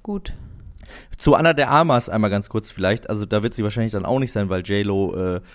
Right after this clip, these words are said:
Speaker 2: da den Finger drauf hat. Aber es wird, ähm, drei Fortsetzungen zu Knives Out geben, die exklusiv bei Netflix erscheinen werden.
Speaker 1: Ja,
Speaker 2: Und das
Speaker 1: und
Speaker 2: find ich
Speaker 1: deswegen hat sie
Speaker 2: richtig
Speaker 1: übrigens
Speaker 2: geil,
Speaker 1: auch bei
Speaker 2: weil ich
Speaker 1: Bond
Speaker 2: mochte den
Speaker 1: mitgespielt,
Speaker 2: sehr, sehr
Speaker 1: weil,
Speaker 2: gerne.
Speaker 1: ähm, hier,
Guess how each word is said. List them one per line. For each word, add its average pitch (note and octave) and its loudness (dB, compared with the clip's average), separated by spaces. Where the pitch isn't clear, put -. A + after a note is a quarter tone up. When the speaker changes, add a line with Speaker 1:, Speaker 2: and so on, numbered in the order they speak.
Speaker 2:
da G2 -4
den F#2+ -2
Finger F#2+ -6
drauf F2+ -6
hat. A2 -2
Aber G#2 0
es - -10
wird, B2+ 2
ähm, G#2 0
drei A#2 4
Fortsetzungen B2 -2
zu - -10
Knives A2+ 0
Out G2+ -4
geben, G#2+ -4
die G#2+ -6
exklusiv C3 -8
bei B2 2
Netflix A#2 0
erscheinen E2 -10
werden. E2+ -14
Speaker 1:
Ja, A3+ 2
Speaker 2:
Und G#3 0
das - 0
Speaker 1:
und - 4
Speaker 2:
find A#3 6
ich A#3 2
Speaker 1:
deswegen - 2
hat A#3+ 4
sie - 4
Speaker 2:
richtig A#3+ -2
Speaker 1:
übrigens A#3 2
Speaker 2:
geil, C4 6
Speaker 1:
auch G#3+ 4
bei A3+ 4
Speaker 2:
weil G#3 4
ich G3+ -6
Speaker 1:
Bond A3 4
Speaker 2:
mochte A#3+ 2
den - 0
Speaker 1:
mitgespielt, G3+ -2
Speaker 2:
sehr, G3+ 4
sehr - -8
Speaker 1:
weil, F#3+ 2
Speaker 2:
gerne. F#3+ -2
Speaker 1:
ähm, F3+ -6
hier, F#3 -6